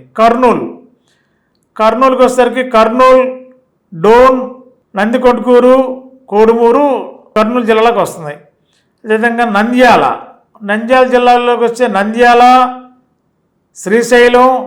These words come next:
ఆళ్లగడ్డ, బంగనపల్లి, పాణ్యం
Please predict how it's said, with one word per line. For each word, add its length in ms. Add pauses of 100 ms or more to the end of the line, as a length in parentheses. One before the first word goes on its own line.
(680)
ఆళ్లగడ్డ, 680 (1700)
బంగనపల్లి, 720 (840)
పాణ్యం 520